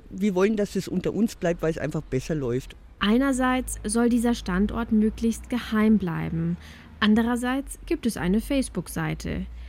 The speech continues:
Speaker 2: Einerseits sollen nur Nachbarn hierher kommen. Andererseits lässt er sich innerhalb weniger Sekunden über Google Maps finden.
Speaker 1: Ich find's eine gute Idee, das läuft hier.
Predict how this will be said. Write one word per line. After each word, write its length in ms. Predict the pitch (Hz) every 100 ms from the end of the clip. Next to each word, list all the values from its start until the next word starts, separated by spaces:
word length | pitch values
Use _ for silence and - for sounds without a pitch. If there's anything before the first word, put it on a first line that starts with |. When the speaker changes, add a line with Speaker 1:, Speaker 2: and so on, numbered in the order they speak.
| - - -
Speaker 2:
Einerseits 720 | - 190 165 175 202 269 - -
sollen 340 | 214 202 196 190
nur 140 | 180
Nachbarn 460 | 156 147 - 170 190
hierher 340 | 196 196 202
kommen. 460 | 202 214 220 262 277 - - - -
Andererseits 840 | 277 311 247 170 165 160 202 233 - - -
lässt 280 | 208 214
er 60 | 202
sich 240 | 190 202
innerhalb 460 | 208 214 208 208 196
weniger 440 | 202 269 294 208
Sekunden 560 | 185 180 - 170 160 196
über 240 | 202 202
Google 340 | 190 170 165 254
Maps 320 | 240 - -
finden. 560 | - 160 160 175 - 175 -
Speaker 1:
Ich 200 | 247 -
find's 200 | 285 247
eine 100 | 214
gute 200 | 233 180
Idee, 400 | 175 226 302 330
das 200 | 208 -
läuft 360 | 180 247 -
hier. 380 | - - 233 320